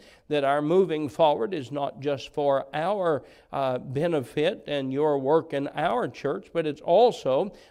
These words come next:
a testimony to others. And that's what we're supposed to do. And help me, I pray, as I preach. In Jesus' name, amen. You may be seated.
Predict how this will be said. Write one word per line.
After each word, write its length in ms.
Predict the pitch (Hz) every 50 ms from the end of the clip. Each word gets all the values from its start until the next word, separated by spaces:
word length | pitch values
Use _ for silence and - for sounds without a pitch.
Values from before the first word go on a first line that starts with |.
| _
a 100 | - 135
testimony 800 | 127 - - - 185 180 - - - 160 156 156 147 151 156 160 160
to 220 | 151 - - 180 - -
others. 540 | - 214 220 196 165 143 127 113 - - - - - _ _ _ -
And 140 | 131 127
that's 220 | 123 127 131 127 -
what 180 | 135 131 -
we're 140 | - 135 143
supposed 640 | 139 - - 165 143 - - 180 202 185 147 120 -
to 100 | 143 135
do. 200 | 135 131 117 113
And 120 | 110 117
help 220 | 110 143 151 -
me, 120 | - 143 147
I 140 | 139 135 151
pray, 320 | 147 - - 160 175 190
as 160 | 190 175 131
I 140 | 160 185 185
preach. 500 | 175 - - - 131 120 120 120 - - - - - _ _
In 220 | - 143 143 127
Jesus' 640 | 120 120 160 196 214 175 135 120 120 120 - - -
name, 400 | 127 120 117 120 123 123 127 123 - - - _ _ -
amen. 720 | 123 135 135 131 151 160 143 120 123 139 147 139 135 131 -
You 160 | 139 143 139
may 180 | 135 123 127 127
be 160 | 117 127 127
seated. 560 | 123 - - - 175 175 156 123 110 101 92